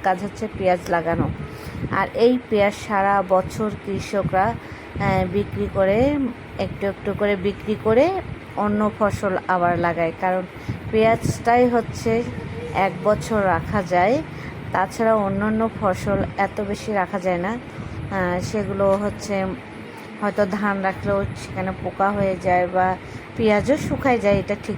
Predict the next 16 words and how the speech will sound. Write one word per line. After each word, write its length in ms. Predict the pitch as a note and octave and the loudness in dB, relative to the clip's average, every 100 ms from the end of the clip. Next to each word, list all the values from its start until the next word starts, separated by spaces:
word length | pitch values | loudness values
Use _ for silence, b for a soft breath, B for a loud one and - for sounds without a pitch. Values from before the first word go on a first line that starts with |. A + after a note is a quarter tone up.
| - | -2
কথা। 300 | F3+ G3 F#3 | -2 0 -2
আর 40 | F3 | 0
দেখেন 340 | F3+ F3 F#3+ F3 F#3 B B - | -2 -2 -8 -8 -8 B B -8
উপরে 340 | G#3 F#3 G#3 G3+ - | -8 -2 -2 -2 -2
পেঁয়াজ 320 | G3+ G3+ F#3 | 0 0 0
রাখতেছে, 480 | F#3+ F3+ - F#3+ G3 | -2 -4 -10 -4 -2
আর 100 | F#3 | -2
নিচে 460 | F#3 F#3+ - G3+ F#3 F#3 | -2 -6 -6 -6 -6 -4
ঘর 140 | F3+ F3+ | -2 0
বাড়ির 280 | F3+ F#3 F3+ | -2 -2 -2
অবস্থা 440 | E3+ F3+ - F#3+ F3 | -2 -4 -6 -6 -4
দেখেন। 360 | F3+ F3 F#3+ F3 - B B B B | -4 -4 -8 -8 -8 B B B B
আমি 300 | F#3+ G#3+ G#3+ G#3+ | -2 0 -2 0
তো 60 | |
এই 200 | G#3+ G#3 | 0 0
সব 240 | G#3 A3 | -2 -4